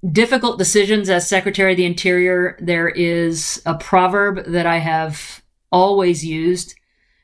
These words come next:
to think about the decisions that I had to make, and that is that we don't inherit the earth from our ancestors, we borrow it from our children.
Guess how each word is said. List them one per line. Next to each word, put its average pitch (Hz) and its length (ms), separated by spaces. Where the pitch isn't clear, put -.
to 185 80
think 185 260
about 175 220
the 170 60
decisions 175 480
that 165 80
I 160 80
had 165 220
to 165 80
make, 156 500
and 165 180
that 170 180
is 165 180
that 175 140
we 180 80
don't 190 320
inherit 185 480
the 175 140
earth 170 160
from 165 180
our 147 180
ancestors, 185 840
we 190 140
borrow 170 400
it 175 160
from 175 220
our 165 120
children. 147 520